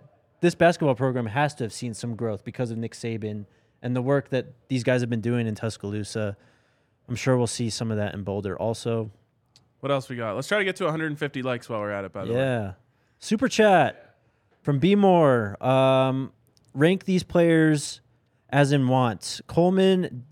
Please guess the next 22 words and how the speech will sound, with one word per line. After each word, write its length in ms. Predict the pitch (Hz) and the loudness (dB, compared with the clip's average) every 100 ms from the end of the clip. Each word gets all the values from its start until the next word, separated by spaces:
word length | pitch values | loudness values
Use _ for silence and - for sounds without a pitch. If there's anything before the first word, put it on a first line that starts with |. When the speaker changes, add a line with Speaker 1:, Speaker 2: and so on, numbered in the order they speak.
| _ | _
Speaker 1:
Damon 340 | 143 143 160 147 | -2 2 2 2
Damas, 640 | 147 151 151 143 - - - | 2 2 2 0 -4 -12 -8
Demario 640 | 113 127 143 151 147 139 | -4 2 4 4 6 4
Tolan, 560 | 123 147 147 139 139 131 - | 2 0 2 2 0 -2 -2
Eric 260 | 131 131 113 | 0 0 0
Gilbert, 400 | 131 131 131 123 | 0 2 0 -2
Justin 400 | 123 117 - 110 | -2 -2 -4 -2
Rogers. 580 | 113 117 113 110 107 - _ _ _ _ _ | 0 0 -2 -4 -6 -14 _ _ _ _ _
Um, 680 | 113 113 110 107 107 107 - _ _ | 0 2 2 0 -4 -6 -10 _ _
we 140 | 127 135 | -4 -4
talked 380 | - 180 190 | 0 2 2
about 220 | 180 165 107 | 2 0 0
Speaker 2:
Ooh. 40 | |
Speaker 1:
Cormani 300 | 147 135 131 | 0 2 2
and 80 | 127 | 0
McLean. 560 | 117 131 123 123 120 - _ _ _ _ _ _ _ | -2 -2 0 0 -4 -10 _ _ _ _ _ _ _
Speaker 2:
Eric 100 | 143 | 4
Speaker 1:
Demond 300 | 160 185 165 | 6 4 4
Speaker 2:
Gilbert 280 | 139 123 117 113 | 0 0 -2 -4
Speaker 1:
Demas. 60 | |
Speaker 2:
would 140 | 113 113 | -10 -10
be 340 | 110 107 104 | -10 -10 -12